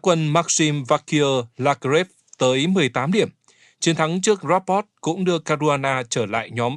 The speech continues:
Elo hai nghìn tám, lần đầu sau hai năm. Anh giữ vững vị trí số hai thế giới, rút cách biệt Elo với Magnus Carlsen xuống còn hai mươi sáu điểm hệ số. Kỳ thủ ba mươi mốt tuổi giành ba trăm mười nghìn đô la Mỹ tiền thưởng từ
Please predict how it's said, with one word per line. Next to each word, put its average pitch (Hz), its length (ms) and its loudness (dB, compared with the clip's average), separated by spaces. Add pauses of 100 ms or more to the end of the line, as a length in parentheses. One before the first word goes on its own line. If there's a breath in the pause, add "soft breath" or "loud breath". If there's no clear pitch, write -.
Elo 151 260 -2 (120)
hai 135 140 -4
nghìn 117 200 -6
tám, 113 320 -4 (280 soft breath)
lần 143 140 0
đầu 127 240 2
sau 143 240 0
hai 143 120 -2
năm. 131 160 -4 (500 loud breath)
Anh 151 160 -2
giữ 151 160 -2
vững 160 260 -2
vị 180 160 -4
trí 139 180 -2
số 143 160 0
hai 160 220 -4
thế 147 120 -4
giới, 147 400 -4
rút 185 200 -2
cách 185 160 -6
biệt 131 220 -4
Elo 151 380 0 (100)
với 127 260 0
Magnus 156 520 -2 (100)
Carlsen 131 420 -2 (280 loud breath)
xuống 156 200 -2
còn 180 180 0
hai 175 140 -4
mươi 170 100 -4
sáu 156 160 -4
điểm 165 180 -4
hệ 117 160 -6
số. 131 340 -4 (400 soft breath)
Kỳ 156 120 0
thủ 143 260 -2
ba 160 160 0
mươi 185 120 -2
mốt 233 220 -2
tuổi 117 240 0
giành 131 320 -4
ba 185 180 -4
trăm 175 280 -4
mười 139 140 0
nghìn 120 280 -4
đô 135 120 -2
la 131 100 -2
Mỹ 135 280 -6
tiền 123 140 -4
thưởng 110 300 -4
từ 120 160 -4